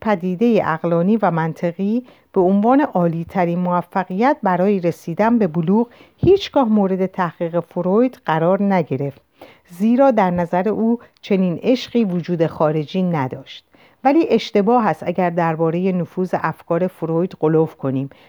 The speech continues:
و مانند وی بگوییم که مفهوم عشق حاصل جاذبهٔ جنسی است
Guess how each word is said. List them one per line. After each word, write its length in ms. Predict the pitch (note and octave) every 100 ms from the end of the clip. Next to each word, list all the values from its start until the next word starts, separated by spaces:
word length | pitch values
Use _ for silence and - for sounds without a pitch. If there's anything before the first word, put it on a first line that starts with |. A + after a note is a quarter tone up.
| _
و 100 | E3+
مانند 400 | E3+ E3 F3 F#3+
وی 280 | F#3+ F#3 F#3+
بگوییم 460 | F#3 F3+ G3+ G3 G3
که 140 | G#3+
مفهوم 460 | F#3+ C#3+ - E3 D#3
عشق 440 | - F3 F#3+ -
حاصل 460 | - E3 - E3+ G3
جاذبهٔ 560 | F#3+ D3+ C#3+ C#3+ D#3+
جنسی 480 | F3+ D#3+ C3+ C3 C#3+
است 180 | B2 _